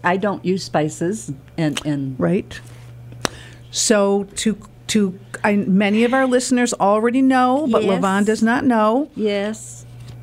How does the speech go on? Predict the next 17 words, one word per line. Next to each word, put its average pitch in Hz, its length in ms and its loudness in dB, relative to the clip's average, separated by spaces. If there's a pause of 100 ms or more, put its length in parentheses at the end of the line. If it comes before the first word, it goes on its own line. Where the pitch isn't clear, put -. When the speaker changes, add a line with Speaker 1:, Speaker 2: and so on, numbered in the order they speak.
Speaker 1:
The 196 80 2
Speaker 2:
Uh, 180 120 2
Speaker 1:
sad 196 400 -2
truth. 208 480 -2
Speaker 2:
Bev 220 280 4
is 220 320 0
a 202 340 2 (160)
vegetarian 226 880 0
slash 208 580 0
vegan, 175 600 0 (200)
kind 165 320 0
of. 170 400 -4
Speaker 1:
Kinda. 190 420 -4 (440)
Speaker 2:
Yes. 170 500 -2 (260)
So - 200 2
we 202 120 0
cannot 208 600 0